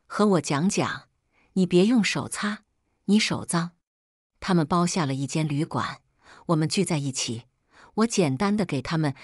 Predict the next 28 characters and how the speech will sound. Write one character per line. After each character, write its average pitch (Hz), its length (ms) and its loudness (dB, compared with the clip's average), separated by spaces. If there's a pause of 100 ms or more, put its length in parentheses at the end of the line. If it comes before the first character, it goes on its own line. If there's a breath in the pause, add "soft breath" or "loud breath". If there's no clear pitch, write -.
(140 loud breath)
讲 139 300 -2
述 190 220 -2
了 160 100 0
这 160 160 -2
半 147 220 -2
年 123 180 -2
来 123 280 -6 (500 soft breath)
我 180 120 2
经 220 260 4
历 220 120 2
的 165 120 -2
匪 151 220 -4
夷 143 140 0
所 127 260 -4
思 - 240 -4
的 220 100 -2
事 131 220 -4
情。 - 220 -10 (720)
听 202 220 2
完， 139 340 0 (380 soft breath)
一 226 160 4
个 302 160 0
个 247 200 2
都 247 180 0
义 262 140 2
愤 185 200 0
填 151 300 -2
膺， 269 280 2